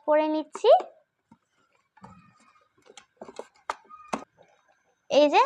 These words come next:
এখন আমি কিন্তু নামিয়ে নেব। এটাকে কিন্তু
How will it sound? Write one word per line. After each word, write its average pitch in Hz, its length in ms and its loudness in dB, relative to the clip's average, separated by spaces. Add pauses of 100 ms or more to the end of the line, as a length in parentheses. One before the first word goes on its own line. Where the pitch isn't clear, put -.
(140)
এখন 320 240 -2 (100)
আমি 320 240 -4
কিন্তু 330 340 -2 (920)
নামিয়ে 294 420 2
নেব। 311 200 -2 (3250)
এটাকে 339 400 2
কিন্তু 370 280 0